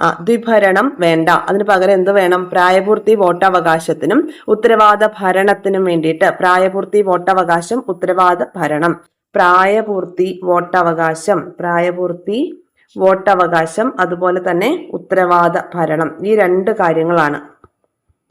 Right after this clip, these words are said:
ഉത്തരവാദ ഭരണം, ഈ രണ്ട് കാര്യങ്ങളും മുന്നിൽ കണ്ടുകൊണ്ട് അല്ലെ അതിലെ ഊന്നിക്കൊണ്ട് ഈ ആവശ്യങ്ങളായിരുന്നു കൊച്ചി രാജ്യ പ്രജ-, പ്രജാമണ്ഡലം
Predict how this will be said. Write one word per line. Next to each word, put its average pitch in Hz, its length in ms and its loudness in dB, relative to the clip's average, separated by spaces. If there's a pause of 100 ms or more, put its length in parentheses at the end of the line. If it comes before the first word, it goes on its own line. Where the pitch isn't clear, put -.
(800)
ഉത്തരവാദ 180 640 0 (260)
ഭരണം, 156 400 0
ഈ 214 120 0
രണ്ട് 202 340 2
കാര്യങ്ങളും 190 680 0
മുന്നിൽ 185 320 0
കണ്ടുകൊണ്ട് 170 400 0
അല്ലെ 185 280 0
അതിലെ 185 380 -2
ഊന്നിക്കൊണ്ട് 185 500 0
ഈ 208 220 -4
ആവശ്യങ്ങളായിരുന്നു 180 1080 0 (200)
കൊച്ചി 208 280 0
രാജ്യ 180 300 2
പ്രജ-, 175 300 -4
പ്രജാമണ്ഡലം 175 840 0